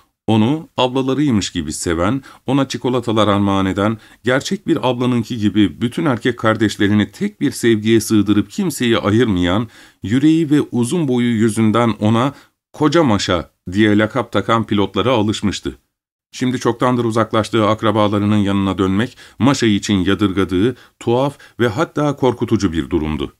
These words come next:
Ivanov ve Maşa ordunun dışında yetim kalmış gibi hissediyorlardı kendilerini. Ne var ki Ivanov uzun süre yılgın, kederli bir halde kalamazdı. Böyle anlarda birinin uzaktan kendisine gülüp onun yerine mutlu olduğunu,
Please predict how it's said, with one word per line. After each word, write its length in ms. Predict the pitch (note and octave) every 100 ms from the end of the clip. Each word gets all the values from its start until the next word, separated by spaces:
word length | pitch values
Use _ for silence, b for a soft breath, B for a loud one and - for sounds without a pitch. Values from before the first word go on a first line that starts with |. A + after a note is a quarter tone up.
| _ _ _ _ _
Ivanov 480 | A#2 C3 D#3 D3 C3
ve 120 | C#3
Maşa 420 | C3 C3+ C3+ C3+
ordunun 560 | C3 G#2+ A#2 A#2 C3 B2
dışında 320 | A2 A2 A2
yetim 300 | G#2 G2+ G2+
kalmış 380 | F#2 F2+ F2+ E2
gibi 220 | F2 E2+
hissediyorlardı 880 | E2 D#2+ F2 D#2 E2+ E2+ E2+ D#2+ D#2
kendilerini. 680 | - D#2+ D2 D2+ D2+ C#2+ C2 _ _ _ _ -
Ne 160 | D#3
var 180 | C3 A#2
ki 120 | A2+
Ivanov 480 | G#2+ A2 G#2+ G2+ G#2
uzun 260 | A2+ A#2 C3+
süre 260 | G#2+ G2+ F#2+
yılgın, 600 | D2+ F#2+ E2+ F2+ G#2+ G2+ B -
kederli 460 | A2 A2+ A#2+ C#3+
bir 100 | A#2
halde 340 | F2 G#2 G2 G2+
kalamazdı. 640 | G2 F#2+ D2 C#2+ - C2 - _ _ _ -
Böyle 220 | E3+ D3+
anlarda 500 | C3+ B2+ A#2+ A#2 A2
birinin 320 | A#2 A#2 A#2
uzaktan 440 | A2 A2 G#2 G#2+ G#2
kendisine 520 | G#2+ G#2 F#2+ A2 G#2
gülüp 280 | G2 G2+ -
onun 200 | G#2 A#2+
yerine 360 | G#2 G2+ G2+
mutlu 300 | G2 F#2+ G#2
olduğunu, 600 | G2 F#2+ E2 F2+ E2+ C3